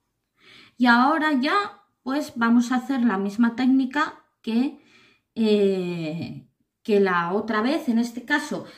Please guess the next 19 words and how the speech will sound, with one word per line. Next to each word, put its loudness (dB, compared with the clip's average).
sí -8
voy 2
a 0
dejar 0
hueco -2
para -2
el -2
multiplacer. -2
Así 2
que 0
vamos 2
a -6
cortar -4
el 4
sobrante. 2
Nos -6
tienen 2
que -6
quedar -2